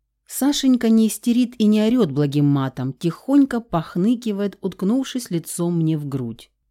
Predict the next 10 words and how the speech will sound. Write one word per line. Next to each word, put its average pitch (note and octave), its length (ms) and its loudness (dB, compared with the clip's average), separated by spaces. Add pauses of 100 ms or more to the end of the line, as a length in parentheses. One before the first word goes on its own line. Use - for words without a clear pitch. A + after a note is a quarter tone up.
Кашу, C4+ 480 0
осточертевшую A#3+ 960 -2
за G3+ 140 0
эти G#3+ 280 -2
несколько G#3 520 0
дней F#3+ 240 2
пути, F3+ 520 -4
он G3+ 120 2
есть F3 420 -2
отказывается. B2 1080 -6